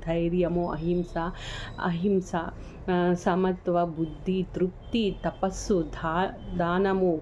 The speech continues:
కీర్తి, అపకీర్తి మొదలగు మనుషుల నుండి, మనుషుల్లో ఉండే వివిధ ర-, వివిధ,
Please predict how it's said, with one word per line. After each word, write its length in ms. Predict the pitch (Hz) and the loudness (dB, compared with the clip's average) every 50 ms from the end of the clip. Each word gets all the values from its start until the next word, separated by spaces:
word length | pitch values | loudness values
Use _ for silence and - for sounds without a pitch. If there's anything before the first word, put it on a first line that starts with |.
| - - | -2 -2
కీర్తి, 440 | 185 180 185 - - - 190 190 170 | 0 0 0 0 -2 -2 2 2 2
అపకీర్తి 720 | 151 - - 170 170 - - 196 202 190 190 - - 190 | 2 2 2 0 0 0 2 2 2 2 2 0 0 2
మొదలగు 460 | 175 170 165 165 170 170 170 170 165 | 2 2 2 2 2 2 2 2 2
మనుషుల 760 | 165 170 156 160 170 180 196 190 - - 214 202 202 196 185 | 2 2 2 2 2 2 2 2 0 0 2 2 4 4 4
నుండి, 580 | 175 175 165 160 160 160 156 156 170 170 180 180 - - - - - - - - - - 185 | 4 4 4 4 2 2 4 4 2 2 2 0 -4 -8 -10 -10 -10 -8 -8 -6 -2 0 2
మనుషుల్లో 680 | 185 202 226 214 - - 233 220 208 202 202 196 190 | 4 4 4 2 4 2 4 4 6 6 6 6 6
ఉండే 480 | 185 175 165 170 170 170 175 170 156 170 | 6 4 4 4 4 4 4 4 2 2
వివిధ 420 | 160 160 175 180 180 190 190 180 196 | 2 2 2 4 4 2 2 2 2
ర-, 240 | 185 190 185 180 170 | 4 4 4 4 4
వివిధ, 400 | 180 180 180 180 185 196 185 | 4 4 4 4 4 4 4